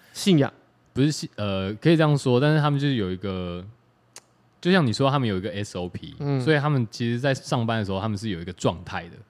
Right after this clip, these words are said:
Speaker 1: 嗯。
Speaker 2: 对，他们有一个很嗨的状态这样。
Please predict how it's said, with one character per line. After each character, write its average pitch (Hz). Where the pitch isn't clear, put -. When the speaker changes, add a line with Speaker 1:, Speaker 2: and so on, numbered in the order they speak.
Speaker 1:
嗯。 147
Speaker 2:
对， 95
他 131
们 143
有 101
一 95
个 98
很 90
嗨 104
的 101
状 85
态 82
这 80
样。 80